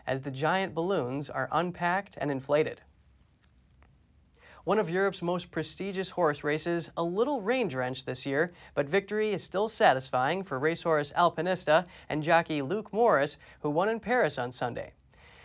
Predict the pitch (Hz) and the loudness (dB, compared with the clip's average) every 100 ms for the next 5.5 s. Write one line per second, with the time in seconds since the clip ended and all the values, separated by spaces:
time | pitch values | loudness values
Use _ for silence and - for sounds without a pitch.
0 | - 143 - 233 208 180 165 185 185 160 | -10 -6 0 2 4 6 8 6 2 -4
1 | - 180 156 175 190 131 170 180 - 139 | -2 2 4 2 0 2 2 2 0 2
2 | 165 175 165 156 151 - 247 247 - 214 | 2 -2 -6 -4 -6 -4 -4 -4 0 0
3 | 190 190 185 170 175 165 165 196 139 175 | 0 -2 -2 -2 0 0 2 2 2 -2
4 | - 196 202 196 165 202 214 175 175 - | -4 -4 0 2 2 0 -2 2 2 2
5 | 175 214 - - | 4 4 4 -2